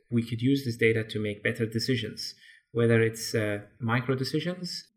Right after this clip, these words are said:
in an autonomous car that takes us from A to B safer and, uh, faster, or whether it's, uh, medical de-, uh, decision making that enables us to diagnose diseases better, or whether it's, um, even,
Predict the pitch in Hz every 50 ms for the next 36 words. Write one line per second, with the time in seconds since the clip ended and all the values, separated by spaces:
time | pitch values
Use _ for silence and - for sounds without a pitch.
0 | _ - 120 110 107 104 107 - 113 110 107 104 104 - - - - 127 127 139
1 | 143 147 147 147 110 104 - - - 110 101 - 117 - - - 104 98 - 107
2 | 113 113 - 104 98 - 110 117 139 151 160 160 - - - - 101 - - -
3 | 151 147 151 151 156 151 151 - - 104 101 98 101 101 98 - 110 104 98 98
4 | 98 - - 104 98 120 - - - 185 92 190 180 - _ _ _ _ _ _
5 | _ - 123 113 107 107 117 110 110 104 - - - - - 113 107 101 98 101
6 | 113 123 131 - 160 156 156 151 - 156 156 - - - 120 117 117 117 131 -
7 | - 139 135 139 135 131 131 131 131 - 135 131 127 127 127 123 - - - -
8 | _ _ - 113 110 110 117 113 110 110 110 107 104 110 110 107 - - 101 101
9 | 98 95 92 101 101 117 123 123 - 113 104 - 135 143 143 139 139 127 - 131
10 | 127 123 - 135 127 123 123 123 - - - - - _ _ - 120 120 113 113
11 | 127 120 120 120 113 113 113 113 - - - - - 127 107 101 98 98 98 98
12 | 98 98 - _ _ _ _ _ _ _ _ - 127 117 117 113 107 107 104 107
13 | 117